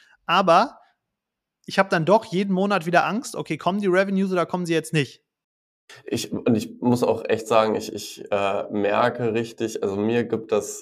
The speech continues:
Speaker 2: so ein schönes Gefühl, dass ich weiß, also ich bin ja überwiegend auch einfach noch fest angestellt, so. Ist einfach schön, wenn jeden Monat derselbe Betrag aufs Konto kommt. Das lässt einen schon einfach ein sehr schönes, entspanntes Leben haben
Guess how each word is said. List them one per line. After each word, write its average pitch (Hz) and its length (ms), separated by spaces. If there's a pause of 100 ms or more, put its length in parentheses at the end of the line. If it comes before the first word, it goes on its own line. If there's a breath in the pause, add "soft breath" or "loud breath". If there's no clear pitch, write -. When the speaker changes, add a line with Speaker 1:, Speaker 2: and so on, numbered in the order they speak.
Speaker 2:
so 120 380
ein 107 220
schönes 120 420
Gefühl, 120 320
dass 110 160
ich - 120
weiß, 117 340
also 95 180
ich - 120 (240)
bin 110 140
ja 107 160 (200)
überwiegend 110 420
auch - 100
einfach - 260
noch - 180 (220)
fest 107 200
angestellt, 147 540
so. 143 180
Ist - 260
einfach 110 240
schön, 117 320
wenn 98 140
jeden 101 340
Monat 110 500
derselbe 107 360
Betrag 104 440
aufs - 160
Konto 117 300
kommt. 135 420 (500 loud breath)
Das - 180
lässt 120 320
einen 120 240
schon 123 320
einfach 123 500 (100)
ein 110 140
sehr 117 220
schönes, 127 420
entspanntes 113 520
Leben 107 320
haben 104 400